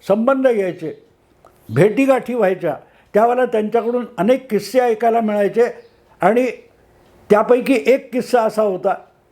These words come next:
की अमिताभ बच्चन हा पाया पडला तरी तो ओणवा झाल्यानंतरसुद्धा उंच असतो,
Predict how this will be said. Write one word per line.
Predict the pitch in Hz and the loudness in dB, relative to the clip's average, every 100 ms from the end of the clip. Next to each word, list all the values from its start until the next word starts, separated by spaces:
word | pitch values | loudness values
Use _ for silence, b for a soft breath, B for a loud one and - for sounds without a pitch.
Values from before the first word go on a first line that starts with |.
| _ | _
की | 247 269 - - _ _ _ _ - | -2 -2 -4 -16 _ _ _ _ 0
अमिताभ | 175 220 247 269 226 | 2 2 2 2 2
बच्चन | 226 226 247 202 139 - | 0 2 -2 -2 -8 -6
हा | 185 240 - _ _ _ _ _ _ _ | -2 -2 -6 _ _ _ _ _ _ _
पाया | 180 208 277 | 0 2 0
पडला | 254 233 208 139 _ _ _ _ - | 0 0 -2 -6 _ _ _ _ -2
तरी | 214 254 | 0 0
तो | 254 247 | 0 0
ओणवा | 220 202 262 269 | 2 2 0 0
झाल्यानंतरसुद्धा | 190 214 247 247 240 247 277 277 233 262 | -2 -2 -2 -2 -4 0 -2 -2 -2 -2
उंच | 254 247 247 254 | -2 -6 -4 -2
असतो, | 233 - 196 160 | -2 -2 -6 -8